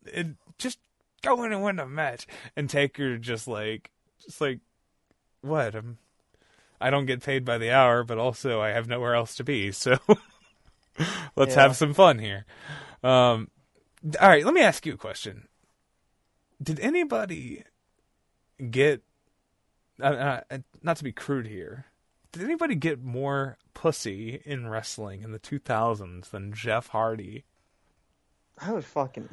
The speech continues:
Speaker 2: think not. He's, he's just beautiful here. I f-, I mean, you say you don't like the, the shorter. I don't
Speaker 1: I
Speaker 2: know.
Speaker 1: just,
Speaker 2: He just has this,
Speaker 1: but
Speaker 2: he has
Speaker 1: it's
Speaker 2: such
Speaker 1: two thousand two.
Speaker 2: charisma.
Speaker 1: I mean, two thousand two, that was, I mean,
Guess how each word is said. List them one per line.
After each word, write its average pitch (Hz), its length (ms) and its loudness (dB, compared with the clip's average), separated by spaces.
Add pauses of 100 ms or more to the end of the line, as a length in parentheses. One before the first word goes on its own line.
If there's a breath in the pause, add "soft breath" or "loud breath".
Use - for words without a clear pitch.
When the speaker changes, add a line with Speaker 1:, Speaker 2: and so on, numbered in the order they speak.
(100)
Speaker 2:
think 135 320 -10
not. 123 520 -8
He's, - 440 -10 (320 loud breath)
he's 196 160 -4
just 330 200 2
beautiful 143 520 2
here. 127 320 0
I 135 60 0
f-, - 200 -6
I 175 60 6
mean, 214 160 4
you 311 80 4
say 302 240 4
you 247 60 2
don't 226 180 4
like 202 240 2
the, 190 160 0
the 160 120 -8
shorter. 165 440 -2 (260 loud breath)
I 233 80 4
don't 285 100 8
Speaker 1:
I 170 80 12
Speaker 2:
know. 190 40 10
Speaker 1:
just, 214 200 2
Speaker 2:
He - 40 -4
just 403 160 -4
has 254 220 2
this, 202 260 -4
Speaker 1:
but 196 80 4
Speaker 2:
he 214 80 0
has 277 60 -4
Speaker 1:
it's - 40 -4
Speaker 2:
such - 240 -6
Speaker 1:
two 269 160 2
thousand 190 460 6
two. 165 540 4
Speaker 2:
charisma. 135 40 2
Speaker 1:
I 143 60 0
mean, 156 160 -2
two 185 140 -10
thousand 165 280 -6
two, 143 320 -2
that 120 240 0
was, 120 760 -4
I 120 40 -12
mean, 113 380 -10